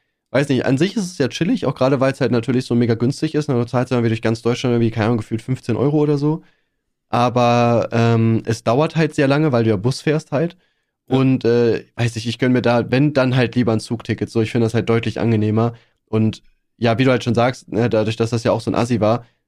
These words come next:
Speaker 1: dadurch, dass das ja auch so günstig ist, ist ja auch das so das Klientel. So, da sitzen ja keine Business-Leute oder so, die da arbeiten, sondern halt vor allem Leute, die halt auch kein Geld haben. Und, ähm,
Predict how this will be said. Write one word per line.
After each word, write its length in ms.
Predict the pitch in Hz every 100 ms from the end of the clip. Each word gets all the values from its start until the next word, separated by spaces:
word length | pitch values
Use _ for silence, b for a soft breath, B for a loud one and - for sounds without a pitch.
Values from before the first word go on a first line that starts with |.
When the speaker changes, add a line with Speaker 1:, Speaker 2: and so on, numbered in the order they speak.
| _ _ _
Speaker 1:
dadurch, 240 | 120 120
dass 180 | 135 156
das 160 | 143 -
ja 100 | 95
auch 120 | 131
so 120 | 127
günstig 380 | 131 156 127 117
ist, 160 | 135 135
ist 140 | -
ja 100 | 123
auch 140 | 113
das 240 | 113 135 -
so 140 | 123
das 260 | 120 117 -
Klientel. 560 | 120 107 104 117 101
So, 100 | 95
da 140 | 101 98
sitzen 240 | 120 -
ja 100 | 104
keine 260 | 110 113 104
Business-Leute 680 | 139 - 104 - 107 107
oder 200 | 101 113
so, 140 | 107 117
die 100 | 113
da 120 | 98
arbeiten, 420 | 120 110 107 110
sondern 360 | 104 104 104 101 b b
halt 160 | 107 104
vor 140 | 123
allem 180 | 120 123
Leute, 280 | 120 123 110
die 120 | 113
halt 140 | 110
auch 160 | 107 117
kein 220 | 120 107
Geld 200 | 113 123
haben. 360 | 104 98 110 - b b b _
Und, 440 | - 113 110 104 110
ähm, 580 | 107 107 104 104 107